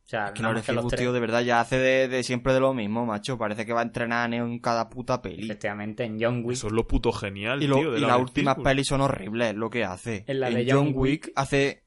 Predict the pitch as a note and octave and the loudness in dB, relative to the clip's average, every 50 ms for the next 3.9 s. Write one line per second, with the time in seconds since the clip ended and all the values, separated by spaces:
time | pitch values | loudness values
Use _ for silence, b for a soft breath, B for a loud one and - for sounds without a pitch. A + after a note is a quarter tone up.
0 | _ _ - B2+ C#3 D3 C3+ C3+ B2+ C3+ C#3 C#3+ B2 D3 D3+ C#3+ C3+ C#3 C3 D3 | _ _ -8 -2 0 2 2 2 2 0 0 0 0 2 2 4 4 2 0 -2
1 | - - C3+ C#3 C#3+ D3+ D#3+ C#3 A#2+ A2+ A#2 - - A2+ G2 b b b b b | -2 0 2 2 4 4 4 4 4 2 0 0 -2 -4 -4 b b b b b
2 | b b C3+ C3 C3 B2+ B2 B2 A#2+ A2 - - - D3+ D3 D#3 D#3 E3 E3 D#3 | b b -4 -2 2 2 2 2 2 0 -2 -2 0 2 4 4 4 4 2 2
3 | D3 C#3+ D#3 E3+ F3 F3+ F3+ b b b b _ C3 C#3 C#3 - - | 0 0 0 0 -2 -2 -4 b b b b _ -4 -2 -2 -2 -4